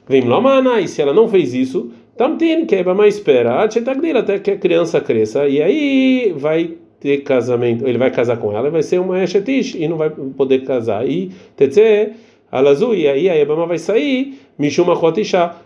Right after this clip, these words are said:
por causa da irmã da esposa, e não vai poder. Então aqui Rabban Gamliel fala que não tem Zika. E ele também que não tem proibição você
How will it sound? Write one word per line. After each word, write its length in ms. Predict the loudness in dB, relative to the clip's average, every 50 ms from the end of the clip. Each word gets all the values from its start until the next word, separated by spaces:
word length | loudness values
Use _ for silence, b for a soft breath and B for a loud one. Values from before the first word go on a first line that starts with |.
| _ _ _
por 60 | -2
causa 220 | 0 2 2 4
da 80 | 4 4
irmã 340 | 4 2 0 0 0 0 0
da 100 | 0 -2
esposa, 420 | -4 -4 0 2 2 4 4 2
e 20 | 0
não 100 | -2 -2
vai 100 | -4 -4
poder. 340 | -4 -2 0 2 2 2 2
Então 200 | 0 -2 -2 -2
aqui 200 | -2 -2 -4 -4
Rabban 200 | -2 -2 0 0
Gamliel 220 | 0 0 -2 -2
fala 320 | -2 -2 0 0 0 0 -2
que 380 | -2 -2 -4 -4 -4 -6 -8 -6
não 280 | -2 0 2 4 4 4
tem 200 | 2 2 2 2
Zika. 400 | 0 -2 -4 -4 -6 -6 -4 -4
E 60 | -6
ele 100 | -4 -4
também 300 | -2 0 2 2 2 0
que 140 | -2 -2 0
não 100 | 0 2
tem 160 | 2 2 2
proibição 500 | 0 0 0 0 0 0 0 0 -2 -2
você 400 | -2 -2 -2 -2 -2 -4 -4